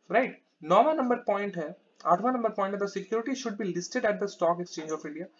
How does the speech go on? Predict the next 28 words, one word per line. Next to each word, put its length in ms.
तो 80
कोई 200
भी 140
इंडिया 200
का 120
स्टॉक 340
एक्सचेंज 380
जो 100
भी 120
चार 260
पांच 240
हैं 120
वहां 220
पे 100
वो 140
कंपनी 320
लिस्टेड 340
होनी 200
चाहिए, 300
तो 200
ही 120
आप 200
उसको 300
एक 140
तरीके 280
से 200
you 100
know 120